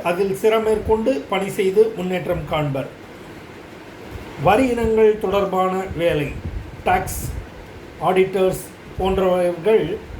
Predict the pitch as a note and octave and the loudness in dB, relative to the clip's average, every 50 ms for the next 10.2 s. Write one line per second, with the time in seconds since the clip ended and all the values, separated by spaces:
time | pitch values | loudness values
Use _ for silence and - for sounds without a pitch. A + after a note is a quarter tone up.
0 | - - - - - - - - - G3 G#3+ A3+ A3 A3+ G3+ F3+ F3+ G#3+ - - | -10 -10 -8 -10 -10 -10 -10 -8 -6 -4 -4 2 2 4 4 4 2 0 -2 -4
1 | - - - - - - - - - - - - - - - - - - - - | -6 -6 -6 -6 -6 -8 -10 -12 -18 -20 -20 -20 -20 -20 -20 -20 -20 -18 -2 0
2 | G3+ G3 G#3+ G#3+ G#3+ G3+ - - G#3+ G#3 F#3+ F#3+ F#3+ F3+ F3+ F3+ F#3 F3+ E3+ - | 2 4 4 2 2 0 2 2 2 4 4 0 -2 -2 0 2 2 2 0 0
3 | F#3 F3+ F3+ F3+ F3+ F#3 F#3 - - - - - - - - - F3 F3 E3+ G3+ | 0 2 2 2 0 -4 -6 -8 -14 -18 -18 -20 -20 -18 -14 -2 2 4 4 4
4 | F#3+ F#3+ F#3 F#3 F3+ F3 E3+ - - F#3+ F#3+ G3 F#3+ F#3+ A3 B3+ B3+ - - G3+ | 4 4 4 2 0 0 -2 -2 0 0 2 2 0 -2 -2 -6 -6 -6 -4 -2
5 | G3 F#3+ F#3+ F#3 F#3 F#3 F3 F3 - F3+ E3+ E3+ E3 D#3 D3+ D3+ C#3+ - D3 C3+ | 0 0 0 0 0 0 0 0 -2 -2 0 0 -2 -2 -2 -4 -2 -4 -4 -4
6 | - - D3 C3 C3 C3+ - - - - - - - - - - - - A3+ A#3 | -2 -2 -2 -2 -2 -4 -6 -12 -16 -18 -18 -18 -18 -18 -18 -6 2 4 6 6
7 | A#3+ A3 - A3 - C4 C#4+ F4+ - - - - - - - - - D3+ F3 G3 | 6 4 4 0 -2 -4 -6 -6 -8 -12 -18 -20 -20 -20 -20 -18 -4 0 2 2
8 | G#3 A3 G#3+ - G#3+ G#3 G3+ G3 G3 F#3+ F#3 D#3+ F#3 F#3 F3+ F3 F3+ F#3 F#3 - | 2 2 4 4 4 4 6 2 0 -2 -2 0 0 0 0 0 -2 -6 -10 -10
9 | - D3 D#3+ F3 F#3+ F#3+ G3+ F#3+ F#3 F3+ F3 F3 E3+ E3 D#3 D#3 - F3 F3 F#3 | -6 -2 0 2 2 2 2 0 -2 -2 0 0 0 0 -2 -2 -2 2 2 4
10 | F#3 F3+ F3 | 4 4 2